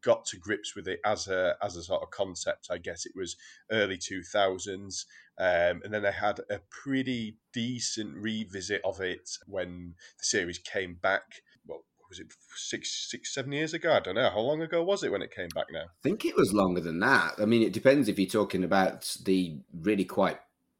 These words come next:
Speaker 2: bad Back to Earth or the stuff that I haven't watched.
Speaker 1: Right. Okay. I mean, I'm, uh, I'm gonna,
Speaker 2: <laughs>
Speaker 1: I'm gonna have a, I'm gonna have a little scooch now, and I'll tell you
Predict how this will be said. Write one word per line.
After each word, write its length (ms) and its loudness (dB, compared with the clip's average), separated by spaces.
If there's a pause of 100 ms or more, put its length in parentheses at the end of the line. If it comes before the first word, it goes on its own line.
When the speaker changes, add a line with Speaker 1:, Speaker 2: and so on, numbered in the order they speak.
Speaker 2:
bad 420 2
Back 260 2
to 200 2
Earth 380 2
or 500 8 (240)
the 80 2
stuff 320 2
that 100 2
I 120 8
haven't 280 4
watched. 380 0 (960)
Speaker 1:
Right. 340 6
Okay. 320 6
I 60 12
mean, 240 4
I'm, 320 2
uh, 380 2
I'm 180 6
gonna, 200 4
Speaker 2:
<laughs> 120 4
Speaker 1:
I'm 60 0
gonna 100 2
have 140 8
a, 120 8
I'm 80 6
gonna 120 6
have 60 4
a 60 8
little 260 0
scooch 460 -6
now, 140 2
and 80 0
I'll 100 2
tell 340 0
you 220 0